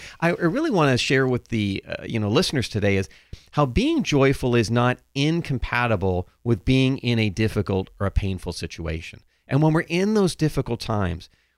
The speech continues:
we can basically turn every trouble into a prayer.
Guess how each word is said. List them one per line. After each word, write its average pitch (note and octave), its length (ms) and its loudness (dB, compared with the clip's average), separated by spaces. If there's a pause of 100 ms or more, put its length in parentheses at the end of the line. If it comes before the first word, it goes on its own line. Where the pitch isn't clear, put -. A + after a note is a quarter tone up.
we D3 140 2
can D3+ 220 0
basically E3+ 440 0
turn F#3 640 0
every D3+ 340 0
trouble B2 480 0
into C3+ 280 0
a B2 40 -2
prayer. G#2+ 520 -2